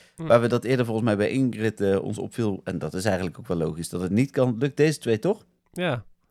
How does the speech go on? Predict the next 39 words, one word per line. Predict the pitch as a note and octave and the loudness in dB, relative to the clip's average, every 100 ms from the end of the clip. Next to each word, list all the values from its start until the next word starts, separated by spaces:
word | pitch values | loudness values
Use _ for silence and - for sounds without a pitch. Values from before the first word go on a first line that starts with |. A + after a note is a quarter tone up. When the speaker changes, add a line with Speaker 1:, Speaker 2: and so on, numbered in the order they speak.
| - - | -8 0
Speaker 1:
Ja, | D#3+ - | 0 2
Speaker 2:
En | D#3+ | 0
Speaker 1:
oké, | B2+ D3 D3+ | 2 4 4
blijkbaar | E3 B2 F3 G#3 | 4 2 2 2
dan. | D#3+ A#2+ A#2+ | 4 2 2
Ja, | D#3 D#3 | 2 2
en, | - E3 - | 2 -2 -2
en | D#3 D3 | -10 -4
Petra | G3 F#3+ G3 | -2 0 0
vraagt | D#3 E3 G3+ - | 2 2 2 2
hier | F#3+ | 0
ook | F#3 | 0
of | E3+ - | -2 -6
ze | E3 | -2
wel | E3 E3 | 0 0
eens | |
op | D#3 C#3 | -2 -4
motordate | B2+ B2+ E3 F#3 C#3+ A#2 A#2 A2+ - | 0 6 6 6 0 0 0 -2 -2
is | A2+ | -8
geweest. | - A2 A2 | -6 -4 -2
Die | C3+ | 0
begint | C3 C#3+ D3+ | 2 2 0
Speaker 2:
Ja. | A#2+ | -2
Speaker 1:
het | G#2+ | -4
dus, | G2+ | -6
het | G#2+ | -6
hele | G#2+ G#2 | -6 -4
motorgebeuren. | G#2 G#2 G2+ G2+ G#2 G#2 G2+ G#2 A2+ - | -2 -2 -4 -6 -6 -6 -6 -8 -8 -2
Speaker 2:
Ja, | A#2 - - _ - | 0 -2 -6 _ -8
ja, | G#2+ | -6
het | - - | -6 -10
blijft | - G2+ | -8 -6
een | G#2 | -6
scooter, | - F#2+ G#2+ G#2+ | -6 -6 -4 2
maar | C#3 D#3 | 2 2
v-, | |
Speaker 1:
Ja. | C#3+ C3 | -2 -2
Speaker 2:
prima. | A#2+ A2+ B2+ - | 0 2 0 -2
Speaker 1:
<laughs> | F#3+ - - F#3 | -8 -8 -4 -4